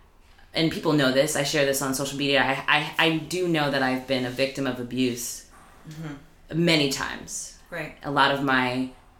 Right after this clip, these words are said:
Speaker 1: relationships have been abusive.
Speaker 2: Mm-hmm.
Speaker 1: And when I really started to reflect on it, it's like, but I've also been the abuser.
Speaker 2: Yeah.
Speaker 1: And what a sick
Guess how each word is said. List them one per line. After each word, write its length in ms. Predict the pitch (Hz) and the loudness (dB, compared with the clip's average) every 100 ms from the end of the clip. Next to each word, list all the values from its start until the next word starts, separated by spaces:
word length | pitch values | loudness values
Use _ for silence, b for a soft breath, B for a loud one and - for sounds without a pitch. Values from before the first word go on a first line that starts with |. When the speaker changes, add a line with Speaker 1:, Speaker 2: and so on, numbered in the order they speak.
| _ - - | _ -20 -18
Speaker 1:
relationships 880 | - 143 135 127 135 - 127 113 - | -6 0 2 2 -2 -4 -4 -6 -4
have 220 | 139 127 | -2 -2
been 340 | 127 123 123 - - 139 | -2 -4 -6 -10 -12 -8
abusive. 600 | 131 127 123 98 73 - B B B | -2 -2 -2 -6 -8 -10 B B B
Speaker 2:
Mm-hmm. 180 | 156 151 143 | -16 -14 -4
Speaker 1:
And 160 | 156 160 | 0 2
when 120 | 156 | 4
I 220 | 143 139 | 4 4
really 240 | 147 156 143 | 2 2 0
started 300 | - 143 131 | 2 4 4
to 60 | |
reflect 340 | 135 143 135 143 | 2 0 -2 -2
on 100 | 127 | -4
it, 40 | |
it's 80 | 120 | -4
like, 160 | 123 131 | -4 0
but 80 | 131 | -2
I've 180 | 127 - - - | -2 -10 -4 0
also 440 | 143 139 143 131 | 2 0 -2 -2
been 220 | 127 123 | -2 -4
the 140 | 123 117 | -4 -6
abuser. 640 | 117 120 113 82 78 - - - - | -8 -10 -8 -8 -10 -12 -20 -20 -14
Speaker 2:
Yeah. 480 | 214 262 220 147 - - - - - - - - | -4 0 2 0 -6 -16 -20 -20 -20 -20 -18 -4
Speaker 1:
And 100 | 147 | 0
what 140 | 151 139 | 2 2
a 80 | |
sick 560 | 135 - - 165 160 | 2 0 2 2 2